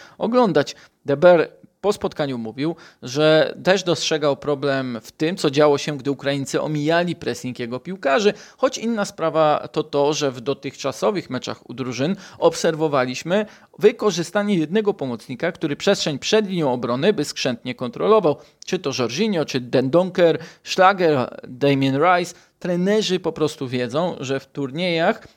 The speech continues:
trzeba umieć się zabezpieczyć i nawet mając piłkę, atakując, myśleć już o obronie. Skoro jesteśmy przy temacie Holandii, to dziś w klubie książki, e, pod patronatem wydawnictwa S Q N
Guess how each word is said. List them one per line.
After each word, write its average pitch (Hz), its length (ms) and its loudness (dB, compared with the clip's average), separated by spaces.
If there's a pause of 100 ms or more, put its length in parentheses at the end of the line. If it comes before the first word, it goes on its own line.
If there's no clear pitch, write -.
trzeba 196 360 2
umieć 156 420 -2
się 123 180 -4
zabezpieczyć 123 640 -6
i - 60 -12
nawet 160 260 0
mając 165 300 0
piłkę, 220 420 0 (340)
atakując, 190 760 0 (320)
myśleć 147 500 -6
już 127 260 -8
o 180 180 0
obronie. 135 500 0 (720)
Skoro 190 300 4
jesteśmy 156 380 0
przy - 180 -8
temacie 127 340 -4
Holandii, 160 420 -2
to 139 120 -2
dziś 143 160 -4
w - 120 -16
klubie 160 280 2
książki, 156 640 0 (300)
e, 131 280 0
pod 180 200 2
patronatem 135 880 -2
wydawnictwa 131 760 -2
S 247 220 -6
Q 170 200 2
N 156 160 0